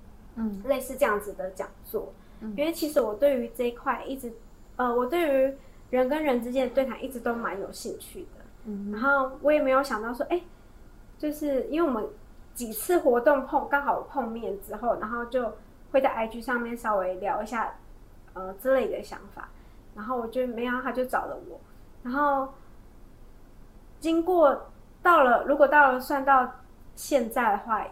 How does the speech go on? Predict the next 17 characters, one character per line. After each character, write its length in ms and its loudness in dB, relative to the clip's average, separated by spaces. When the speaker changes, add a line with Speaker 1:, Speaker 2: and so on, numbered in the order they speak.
Speaker 2:
也 200 -4
算 240 -6
是 80 -6
经 220 -4
历 120 -4
了 260 -2
七 480 -14
八 320 -2
场 240 -12
左 200 -12
右。 220 -4
Speaker 1:
嗯， 280 -6
扣 220 -2
掉 180 0
三 320 -8
四 240 -10
月。 340 -8